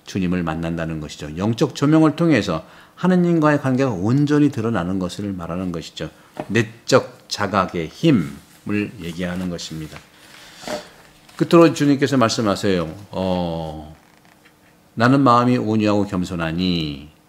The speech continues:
내 멍에를 메고 나에게 배워라. 안식을 얻을 것이다. 내 멍에는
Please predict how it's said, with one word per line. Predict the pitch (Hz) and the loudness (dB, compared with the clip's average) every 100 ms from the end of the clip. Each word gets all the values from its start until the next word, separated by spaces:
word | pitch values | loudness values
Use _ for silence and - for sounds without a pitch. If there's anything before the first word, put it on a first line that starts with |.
| _ _ _ _ - | _ _ _ _ -2
내 | 113 110 | 4 4
멍에를 | 101 104 95 90 | 4 4 2 2
메고 | 90 113 151 | 0 2 2
나에게 | 110 104 107 123 | 2 -2 -2 -6
배워라. | 143 160 123 82 - _ _ _ _ _ _ _ _ _ _ | -4 -4 -4 -6 -14 _ _ _ _ _ _ _ _ _ _
안식을 | - 120 135 147 147 | 0 2 2 2 0
얻을 | 139 143 | 0 -2
것이다. | 151 127 - 78 - _ _ _ _ _ _ | -4 -6 -8 -12 -12 _ _ _ _ _ _
내 | 95 95 | -4 0
멍에는 | 90 87 80 85 165 208 | 0 0 -2 0 0 0